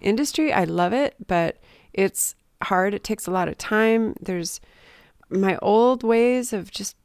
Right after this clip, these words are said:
being the stay-at-home mom with the little kids and making meals and helping them with work and homework and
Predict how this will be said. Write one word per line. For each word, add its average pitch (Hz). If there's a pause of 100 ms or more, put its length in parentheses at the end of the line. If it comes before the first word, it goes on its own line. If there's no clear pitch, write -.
being 226
the 214
stay-at-home 240
mom 240
with 233
the -
little 214
kids 254
and 202
making 196
meals 233
and 185
helping 190
them 185
with - (560)
work 240
and 202
homework 214
and 170